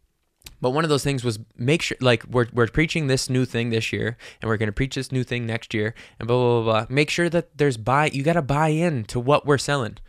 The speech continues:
You have to buy into everyone working towards this one thing as a goal, and if we all stick to it and stick to it and stick to it, that it, it can come true. And I, I really think that that's so important.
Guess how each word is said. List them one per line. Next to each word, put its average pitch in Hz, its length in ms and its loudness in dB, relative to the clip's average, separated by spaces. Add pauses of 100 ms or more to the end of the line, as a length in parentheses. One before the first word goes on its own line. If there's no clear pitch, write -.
(760)
You 131 120 0
have 151 120 2
to 139 100 4
buy 127 260 4
into 139 640 2
everyone 139 640 4
working 131 340 2
towards 123 400 0
this 127 300 -2
one 127 240 0
thing 127 380 -4
as 113 160 -2
a 120 60 -2
goal, 120 440 2
and 120 140 -2
if - 120 -6
we 113 140 -2
all 131 420 2 (260)
stick - 280 -2
to 139 140 2
it 120 60 2
and 113 80 -6
stick 131 240 -2
to 131 120 0
it 113 40 -2
and 113 120 -8
stick 127 240 -6
to 147 160 -2
it, 120 120 -4
that 120 140 -2
it, 120 180 -6
it 117 140 -6
can 120 160 -8
come 117 200 -8
true. 208 280 -2 (600)
And 131 100 2
I, 131 120 2 (260)
I 120 120 -2
really 165 400 2
think 165 300 0
that 131 180 -2
that's 127 220 0
so 151 240 2
important. 139 580 -2